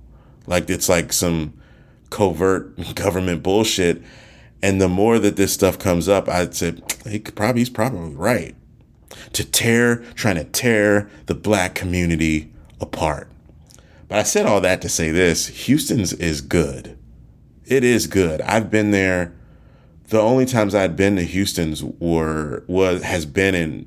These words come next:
Jersey. And I've had good times, been there w-,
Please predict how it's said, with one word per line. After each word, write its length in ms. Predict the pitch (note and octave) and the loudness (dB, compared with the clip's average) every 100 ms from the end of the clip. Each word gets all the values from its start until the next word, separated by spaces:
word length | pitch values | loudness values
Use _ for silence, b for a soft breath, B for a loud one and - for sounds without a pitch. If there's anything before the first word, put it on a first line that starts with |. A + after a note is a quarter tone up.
| C#2+ | -6
Jersey. 640 | G2+ B2+ G2+ D#2 D2+ D#2+ - - - - - - _ - b b b b b b | 0 2 2 -2 -8 -10 -16 -20 -20 -20 -20 -20 _ -20 b b b b b b
And 120 | F2+ | -2
I've 140 | F#2+ | 0
had 220 | G2+ F#2 D2+ | 0 -2 0
good 200 | F#2+ F2+ | -2 0
times, 180 | F2 | -4
been 180 | E2+ F2 | -2 -2
there 200 | F2+ F2+ | 0 0
w-, 220 | F2 C#2+ | 0 -4